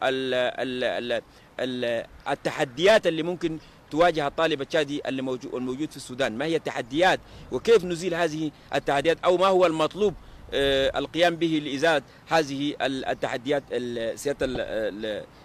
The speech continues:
آه، رئيس الاتحاد، بالنسبة لكم انتوا أكيد أسا سمعنا وتابعنا الطلبة تحدثوا كونه ال-، عندهم تحديات ومشاكل بتتابعهم،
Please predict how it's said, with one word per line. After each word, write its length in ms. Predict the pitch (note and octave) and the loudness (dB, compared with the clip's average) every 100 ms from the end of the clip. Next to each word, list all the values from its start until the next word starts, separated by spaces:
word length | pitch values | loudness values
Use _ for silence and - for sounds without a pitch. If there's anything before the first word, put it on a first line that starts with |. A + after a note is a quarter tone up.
| - | -8
آه، 160 | - G#2+ | -4 -2
رئيس 220 | B2 D3 | 0 -2
الاتحاد، 380 | B2 - D3 D3+ | -4 -6 -6 -4
بالنسبة 280 | D3+ E3+ D#3+ | -6 -6 -6
لكم 160 | D#3 | -6
انتوا 240 | D#3 D#3+ D#3+ - - - - | -6 -6 -8 -10 -20 -12 -8
أكيد 240 | - E3+ - | -6 -4 -4
أسا 240 | D#3+ C3+ - - - - - - - - - - - | -2 -4 -6 -20 -20 -20 -20 -20 -20 -20 -20 -20 -20
سمعنا 600 | - - - C#3+ D#3+ D3+ | -16 -12 -6 -2 0 0
وتابعنا 440 | C3 C3+ C3 D#3 C#3+ | -2 -2 0 0 -2
الطلبة 280 | D#3+ D3+ | -2 -2
تحدثوا 460 | C3+ C#3 F#3 F#3 C#3+ | -2 -4 -4 -4 -6
كونه 400 | C#3+ C#3+ C#3 C3+ - - - | -4 -4 -4 -8 -12 -20 -12
ال-، 320 | - A#2+ A#2+ - | -6 -2 -2 -4
عندهم 260 | D3 C3+ | -6 -6
تحديات 600 | A#2 G#2+ G#2+ A#2+ D#3+ F#3 | -6 -10 -8 -2 -2 -2
ومشاكل 360 | D3+ C#3 C#3+ C3 | -4 -4 -6 -6
بتتابعهم، 500 | A#2+ B2 A#2+ A#2 | -6 -4 -2 -4